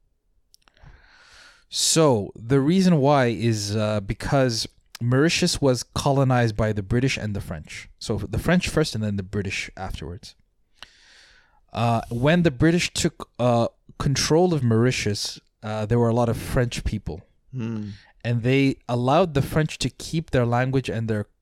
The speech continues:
Speaker 1: culture and their customs. So, uh, French s-, uh, s-, kept being a, like, a very important language and kinda like the language of business and, and, and so on. So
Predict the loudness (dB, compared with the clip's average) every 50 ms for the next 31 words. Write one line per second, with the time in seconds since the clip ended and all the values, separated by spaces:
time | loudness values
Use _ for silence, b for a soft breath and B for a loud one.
0 | _ _ _ -6 -6 -6 -6 -8 -14 -16 -16 -18 _ _ _ _ _ _ -8 -6
1 | -6 -6 -6 -6 -6 -6 -6 -6 -6 -10 -14 -14 -14 -18 -20 _ _ _ _ B
2 | B B B B B B B B B B B B B B B B B -4 0 0
3 | 2 0 0 -4 _ _ _ _ _ _ 0 2 2 4 2 2 0 -2 -2 0
4 | 2 2 2 2 2 0 -2 -4 -2 -2 -2 -2 -2 -2 -2 -4 -6 -8 -8 -6
5 | -4 -2 -2 -2 -4 -4 -6 -6 -6 -4 -4 -4 -4 -6 -8 -10 -12 _ _ _
6 | _ _ _ -2 -2 -2 -2 -2 -8 -4 0 0 0 2 2 0 0 0 -2 -2
7 | -4 -4 -2 0 0 0 0 -2 -4 -6 -10 -8 -8 -6 -4 -4 -6 -6 -6 -6
8 | -6 -6 -8 -10 -10 -10 -8 -8 -4 -4 -6 -4 -4 -6 -6 -4 -4 -2 -2 -2
9 | -2 -4 -4 -6 -6 -6 -6 -6 -8 -8 -8 -10 -8 -6 -6 -6 -8 -8 -12 -12
10 | -10 -8 -8 -8 -8 -6 -6 -6 -6 -6 -8 -10 -10 -8 -8 -10 -10 -12 -14 -14
11 | -16 -14 -14 -14 -14 -16 -16 -16 -16 -14 -14 -16 -16 -18 _ -14 -14 -12 -12 -14
12 | -16 -16 -16 -14 -10 -10 -8 -8 -8 -10 -10 -12 -14 -18 B B B B B B
13 | B B B B B B B B -4 -2 0 2 4 4 4 4 4 4 2 0
14 | -4